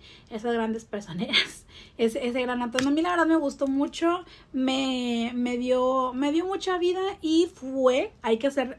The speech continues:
aquí el gran el, la gran anotación, que fue la única que sí se aprendió la coreografía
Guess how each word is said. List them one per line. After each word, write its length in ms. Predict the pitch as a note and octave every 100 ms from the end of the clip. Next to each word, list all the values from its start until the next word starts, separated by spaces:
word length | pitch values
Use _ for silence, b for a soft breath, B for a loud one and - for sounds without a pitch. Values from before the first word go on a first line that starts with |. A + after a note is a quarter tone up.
| _
aquí 440 | B3+ A3+ - A#3 B3
el 140 | B3 A3+
gran 680 | A3 G#3+ A3 A#3 G#3+ G#3 B B B B - - -
el, 260 | A#3 A3 A3+
la 120 | A3
gran 200 | A3 A3
anotación, 440 | A#3+ B3+ A3+ A#3+
que 180 | A#3+ C#4
fue 420 | A#3 - C4+ C#4+
la 200 | C4+ A#3
única 520 | B3+ D#4 F4+ G#4 - G#4 G#4+ -
que 320 | B3+ A#3 A3+
sí 500 | - - - C#4 C#4+
se 100 | E4
aprendió 400 | E4 C4 A#3+ A#3
la 120 | A#3+
coreografía 640 | A#3+ C#4+ A#3 G3+ B3+ D4